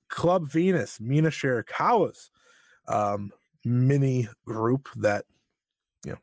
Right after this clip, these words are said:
could eventually break off. And I say could because the reason Cosmic Angels exist is because Tam Nakano did the exact same thing. So it wouldn't be too shocking. That is Mina Shirakawa,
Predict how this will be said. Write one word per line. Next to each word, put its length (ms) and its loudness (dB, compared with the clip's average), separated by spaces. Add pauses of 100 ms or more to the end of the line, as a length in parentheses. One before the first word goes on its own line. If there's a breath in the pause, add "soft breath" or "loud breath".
(160)
could 320 2
eventually 460 -2
break 320 -2
off. 320 -2 (580 loud breath)
And 100 0
I 120 0
say 240 -4
could 380 -2
because 480 -2
the 160 -4
reason 380 0
Cosmic 380 -4
Angels 380 2
exist 420 -6
is 100 -2
because 380 -4
Tam 220 -2
Nakano 360 -4
did 200 0
the 80 6
exact 320 0
same 180 2
thing. 240 4 (480 loud breath)
So 400 0 (460 soft breath)
it 100 4
wouldn't 200 2
be 100 0
too 140 0
shocking. 420 0
That 240 2
is 260 -4
Mina 240 4
Shirakawa, 640 0